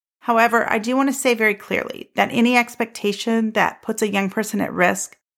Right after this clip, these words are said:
and does not fully encourage them to develop is unhealthy. I'm gonna tell you right up front that my bias is always going to be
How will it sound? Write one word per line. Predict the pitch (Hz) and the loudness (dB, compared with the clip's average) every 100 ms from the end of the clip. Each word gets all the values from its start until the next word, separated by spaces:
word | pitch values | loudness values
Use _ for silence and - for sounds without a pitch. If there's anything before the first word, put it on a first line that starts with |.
| _ | _
and | - 214 | -2 0
does | 214 208 | 0 0
not | 233 - | 0 0
fully | - 233 233 | 2 4 4
encourage | 196 170 - 202 208 - | 2 0 0 0 0 -2
them | 214 202 | 0 0
to | 190 180 | -2 -2
develop | 185 175 185 202 202 _ _ _ - | 0 2 2 2 -2 _ _ _ -8
is | 202 190 | -2 0
unhealthy. | 175 160 156 - - - _ _ _ _ _ _ _ _ _ _ _ _ | 0 0 -2 -2 -12 -12 _ _ _ _ _ _ _ _ _ _ _ _
I'm | 196 202 | -4 -2
gonna | 233 | -2
tell | 233 220 | 0 0
you | 190 175 | 2 2
right | 175 | 4
up | 175 175 | 2 0
front | - 170 165 - _ _ - | 0 0 0 -4 _ _ -4
that | 220 | 0
my | 233 240 | 2 2
bias | 220 175 185 190 190 | 2 2 4 2 -2
is | - - - | -10 -8 0
always | 220 202 240 233 | 2 4 0 -2
going | 175 175 | -2 -2
to | 175 | -4
be | 175 160 151 175 | -6 -6 -6 -10